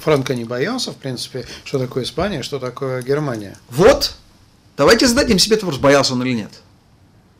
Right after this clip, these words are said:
Speaker 2: Факт остаётся фактом. Немцы не взяли Гибралтар, англичане контролировали морские пути, и потом адмирал, э, генерал Роммель и Африка Корпс, африканский корпус, который воевал уже в Северной Африке,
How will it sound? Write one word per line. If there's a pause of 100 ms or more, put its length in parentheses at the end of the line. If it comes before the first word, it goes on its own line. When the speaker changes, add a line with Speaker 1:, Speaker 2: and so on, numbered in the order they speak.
(180)
Speaker 2:
Факт
остаётся
фактом. (480)
Немцы
не
взяли
Гибралтар, (720)
англичане
контролировали
морские
пути, (540)
и
потом (520)
адмирал,
э,
генерал
Роммель (240)
и
Африка
Корпс,
африканский
корпус,
который
воевал
уже
в
Северной
Африке,